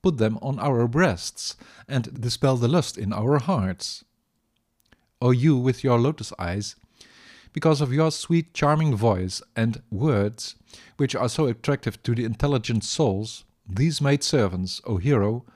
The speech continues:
are getting bewildered. Please restore us to life with the nectar of your lips. The nectar of your talks, as described by the great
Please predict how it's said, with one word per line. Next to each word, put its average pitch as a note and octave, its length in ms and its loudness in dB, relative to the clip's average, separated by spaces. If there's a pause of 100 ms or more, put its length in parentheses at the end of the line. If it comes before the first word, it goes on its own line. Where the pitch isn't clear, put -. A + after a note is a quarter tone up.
(140)
are D#3 120 2
getting A#2 360 2
bewildered. D#3 580 2 (880)
Please B2+ 380 0
restore A#2 500 0
us G#2+ 120 -2
to A2+ 220 2
life A#2+ 480 2
with A2 180 -6
the A2 100 2
nectar B2+ 400 0
of G#2 120 -2
your D3+ 220 0
lips. B2+ 560 -6 (1500)
The C3 120 2
nectar C3 480 0
of A2+ 160 -2
your C3+ 200 4
talks, G#2+ 480 -2
as A2 160 -4
described A2+ 640 0
by A2 100 2
the A2+ 140 0
great B2 320 0